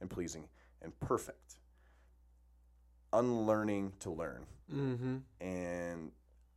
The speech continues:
Speaker 1: that, I think, is the, the steady thing that I'm trying to shoot for here in the, the walk where we're cherry picking. Again, the
Speaker 2: Yeah.
Speaker 1: cherries are still good, but I can't live off of the God of the,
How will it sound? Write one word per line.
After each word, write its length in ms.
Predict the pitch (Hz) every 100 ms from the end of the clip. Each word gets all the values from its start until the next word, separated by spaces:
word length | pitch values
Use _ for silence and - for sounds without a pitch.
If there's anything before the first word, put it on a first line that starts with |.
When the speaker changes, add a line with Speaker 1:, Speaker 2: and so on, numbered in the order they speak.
| 104
Speaker 1:
that, 280 | 101 123 127 -
I 80 |
think, 260 | 113 117 104
is 120 | 95
the, 200 | 85 90 -
the 100 | 90
steady 400 | 85 - 131 117
thing 240 | 98 107 98
that 140 | 90
I'm 120 | 85 80
trying 200 | - 98
to 60 | 78
shoot 240 | - 156
for 220 | - 92
here 380 | 85 92 87 92 -
in 160 | 98
the, 140 | 90 85 -
the 80 | 98
walk 420 | 92 104 113 -
where 120 | 113 101
we're 120 | 104
cherry 280 | - 110 95
picking. 360 | 92 78 78 80 - - - -
Again, 120 | 127
the 60 | 127
Speaker 2:
Yeah. 60 |
Speaker 1:
cherries 240 | 120 123 131
are 60 |
still 260 | 139 165 151
good, 320 | 127 113 95 - - - - - - - - - - - - - - - - - -
but 220 | 120 110
I 80 | 110
can't 400 | 104 - 123 120
live 260 | 101 107 104
off 240 | 98 92
of 100 | 98
the 60 | 95
God 240 | 92 92
of 100 | 90
the, 80 | 80